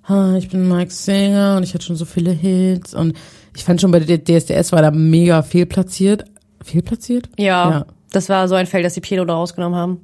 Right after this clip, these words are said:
Speaker 2: Ich sag's immer wieder.
Speaker 1: Ja, der sollte doch auch mal bei Let's Dance mitmachen, hatte sich doch dann auch den Fuß gebrochen.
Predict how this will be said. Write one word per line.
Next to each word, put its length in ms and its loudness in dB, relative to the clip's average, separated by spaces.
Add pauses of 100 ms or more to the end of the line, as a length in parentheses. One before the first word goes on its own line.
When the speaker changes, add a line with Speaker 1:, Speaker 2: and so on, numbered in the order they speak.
(120)
Speaker 2:
Ich 160 -8
sag's 240 -8
immer 220 -4
wieder. 240 -6 (880)
Speaker 1:
Ja, 320 4 (400)
der 500 4 (400)
sollte 280 2
doch 140 -2
auch 160 0
mal 160 -4
bei 100 4
Let's 220 0
Dance 280 0
mitmachen, 280 2
hatte 140 2
sich 140 -2
doch 140 0
dann 180 -6
auch 80 -4
den 140 -2
Fuß 240 -4
gebrochen. 540 -8